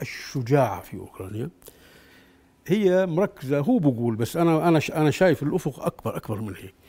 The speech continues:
هي معركة فيما يخص أوكرانيا تتعلق بالدونباس وبالقرم وبنزع السلاح النووي في أوكرانيا بعد التصريح الخطر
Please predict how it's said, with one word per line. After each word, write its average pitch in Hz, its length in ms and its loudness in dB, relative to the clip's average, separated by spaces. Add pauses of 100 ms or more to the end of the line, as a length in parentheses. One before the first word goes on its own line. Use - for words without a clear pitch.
(160)
هي 190 160 0
معركة 135 520 2
فيما 165 240 2
يخص 156 240 -2
أوكرانيا 127 340 -2
تتعلق 135 460 -2 (100)
بالدونباس 127 1040 -4 (480)
وبالقرم 117 540 -6 (1600)
وبنزع 147 1120 0
السلاح 135 440 -2
النووي 143 640 0 (1160)
في 147 160 0
أوكرانيا 151 680 2 (920)
بعد 170 340 2
التصريح 170 600 0
الخطر 196 680 0